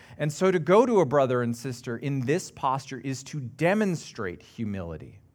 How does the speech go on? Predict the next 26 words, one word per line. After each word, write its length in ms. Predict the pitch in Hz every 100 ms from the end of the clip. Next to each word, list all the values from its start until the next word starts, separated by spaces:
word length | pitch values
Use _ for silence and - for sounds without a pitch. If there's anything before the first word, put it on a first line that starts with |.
| _ _ _ - - -
It's 240 | - 175 175
not 240 | 180 240
an 120 | 214 -
act 300 | 135 160 156
of 140 | 120
judgment. 400 | 110 160 160 131
It's 120 | 143
a 60 | 156
genuine 580 | 123 - 160 180 202 202
desire 440 | 170 139 131 131
to 100 | - -
understand 920 | 127 151 196 - - 190 135 113 135 - - - _ 147
and 360 | 143 165 208 -
judge 420 | - 120 95 120 - _ _ -
rightly. 640 | 113 131 160 104 87 80 _ _ _ _ _ _ _ _ _ _ _ _ _ _ _ _
Now, 220 | 135 143 - - _ _ _
you 160 | 127 175
may 240 | 175 277
find 340 | - 135 117
as 100 | 135
a 60 | 185
result 460 | 185 117 110 92 127
of 80 |
the 80 | 117
conversation 920 | 113 117 117 113 - 135 117 - 127 - _
that 340 | 113 139 135